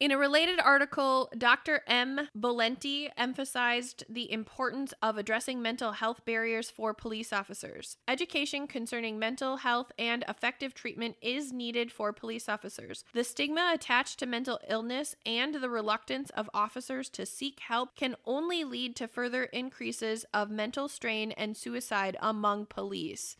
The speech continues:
Policing is an essential occupation to preserve the rule of law, and those who serve in law enforcement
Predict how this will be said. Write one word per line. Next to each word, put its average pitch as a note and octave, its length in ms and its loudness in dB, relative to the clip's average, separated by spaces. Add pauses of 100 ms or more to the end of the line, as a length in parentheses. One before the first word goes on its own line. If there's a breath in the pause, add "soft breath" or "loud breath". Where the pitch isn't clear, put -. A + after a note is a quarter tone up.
Policing C#4 540 -2
is A#3 320 -2
an G#3+ 160 -2
essential C4+ 720 -4
occupation A#3+ 880 -2
to A#3 500 -4
preserve A3 600 -2
the A3 80 0
rule A#3+ 500 -2
of G#3 240 0
law, G3+ 440 4 (120)
and B3 460 0
those A#3+ 280 0
who - 140 -8
serve A3+ 540 -2
in A3 180 -4
law G#3 160 4
enforcement G#3+ 800 -4